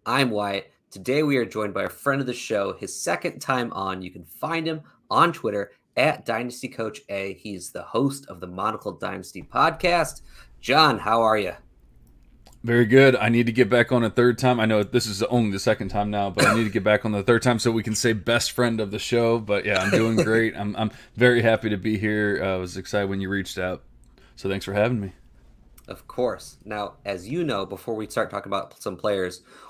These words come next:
Speaker 1: we always like to l-, do a little would you rather customized to our guest. Are you ready for your second customized would you rather question?
Speaker 2: Yeah, uh, um, let's go.
Speaker 1: Okay, this one's gonna be a little bit interesting, I think,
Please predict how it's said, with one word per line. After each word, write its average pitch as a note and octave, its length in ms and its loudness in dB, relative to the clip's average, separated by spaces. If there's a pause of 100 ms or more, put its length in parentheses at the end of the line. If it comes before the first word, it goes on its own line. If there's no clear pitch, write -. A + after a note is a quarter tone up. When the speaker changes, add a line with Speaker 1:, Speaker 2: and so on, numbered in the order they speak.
(100)
Speaker 1:
we G2+ 120 0
always G2 220 0
like G2 160 0
to F#2+ 180 -6
l-, G2+ 280 -4
do A2 160 0
a - 20 2
little G#2 380 0 (220)
would A#2 220 0
you A2 80 -6
rather G#2 500 0 (180)
customized G2 720 -2 (100)
to - 120 -8
our F2+ 140 0
guest. F2+ 520 -6 (440)
Are G#2 140 4
you A2 200 0
ready G#2+ 280 2
for A2+ 160 -8
your G2+ 140 -2
second - 640 -4 (280)
customized G2+ 800 -6
would G2+ 260 -4
you G2 120 -4
rather F#2 320 -4
question? F2+ 420 -10 (800)
Speaker 2:
Yeah, B2+ 280 2 (200)
uh, F2 40 -8
um, F#2+ 320 -8 (100)
let's G2+ 160 -6
go. A2+ 240 2 (1400)
Speaker 1:
Okay, F2+ 160 -4
this - 160 -6
one's C3 220 0
gonna C3+ 240 0
be B2+ 80 -2
a B2 80 4
little A2+ 200 2
bit - 120 -16
interesting, F#2+ 460 -8
I E2 40 -10
think, F2 300 -16